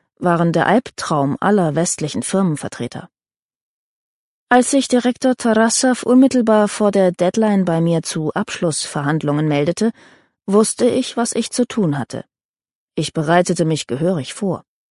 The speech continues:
Ich stopfte mir den Magen voll mit allem fettigen Zeug, das sich im Kühlschrank fand. Speck, Eier,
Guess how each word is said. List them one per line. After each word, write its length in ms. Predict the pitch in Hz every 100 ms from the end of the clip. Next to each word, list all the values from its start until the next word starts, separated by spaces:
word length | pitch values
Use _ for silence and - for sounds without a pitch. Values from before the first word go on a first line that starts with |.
| _ _ _ _ _
Ich 300 | - 190 -
stopfte 460 | - 285 294 - 294
mir 160 | 262 208
den 160 | 165
Magen 340 | 160 190 240 214
voll 260 | 196 190
mit 220 | 180 175 -
allem 320 | 220 262 262
fettigen 500 | - 220 220 170 139
Zeug, 360 | - 175 175 -
das 140 | 190 -
sich 140 | 202
im 120 | 208
Kühlschrank 500 | - 160 147 - 196
fand. 400 | - 175 113 - _ _ _ _ -
Speck, 480 | - - 226 - - _ _
Eier, 360 | 170 180 180